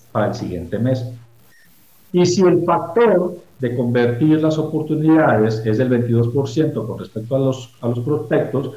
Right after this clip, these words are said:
pues entonces el veintidós por ciento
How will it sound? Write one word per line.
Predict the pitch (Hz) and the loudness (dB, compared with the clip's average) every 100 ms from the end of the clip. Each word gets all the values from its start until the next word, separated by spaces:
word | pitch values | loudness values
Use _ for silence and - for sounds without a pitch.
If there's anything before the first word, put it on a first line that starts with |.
| - - - | -16 -10 0
pues | 233 | 2
entonces | 233 240 220 208 147 170 - - - _ _ | 4 2 2 2 4 2 0 -6 -18 _ _
el | 135 | -2
veintidós | 131 135 139 147 180 185 | 2 2 2 2 2 2
por | 196 180 | 0 0
ciento | 214 190 185 160 143 - - | 2 2 2 2 0 0 -8